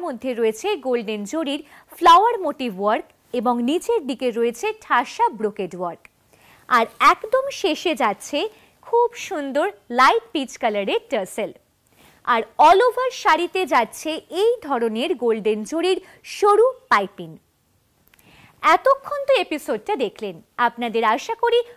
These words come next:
প্রচুর শাড়ি পছন্দ হয়েছে, তাই ঝটপট শাড়িগুলো বুক করতে হলে আমাদের সঙ্গে ফোন নাম্বারে যোগাযোগ করুন।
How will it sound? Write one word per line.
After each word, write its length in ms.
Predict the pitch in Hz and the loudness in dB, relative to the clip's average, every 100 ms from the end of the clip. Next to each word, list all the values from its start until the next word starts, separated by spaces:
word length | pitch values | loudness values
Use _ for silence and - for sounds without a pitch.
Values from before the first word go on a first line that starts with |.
| _ 381 | _ 0
প্রচুর 340 | 392 403 480 453 | 0 2 0 0
শাড়ি 240 | 302 233 403 302 | 0 0 0 0
পছন্দ 340 | 214 220 190 190 | -2 -6 -10 -10
হয়েছে, 300 | 196 185 269 190 _ - - - | -10 -8 -10 -10 _ -20 -14 0
তাই 140 | 254 240 - | 0 0 0
ঝটপট 500 | 330 403 - 508 508 - | 2 2 0 0 -2 -2
শাড়িগুলো 440 | 359 339 285 339 320 | 0 0 -4 -4 -4
বুক 160 | 247 254 - | -4 -4 0
করতে 220 | 220 - 247 | 0 0 -2
হলে 200 | 262 320 403 - 269 | 0 -2 -4 2 2
আমাদের 340 | 349 427 494 - | 2 -2 -4 -4
সঙ্গে 280 | 339 254 277 370 | -6 -4 -6 -6
ফোন 160 | 302 233 220 | -4 -4 -4
নাম্বারে 300 | 208 196 302 392 | -4 -4 -2 -2
যোগাযোগ 340 | 285 214 196 190 196 | -2 -2 -4 -8 -10
করুন। 220 | 180 | -10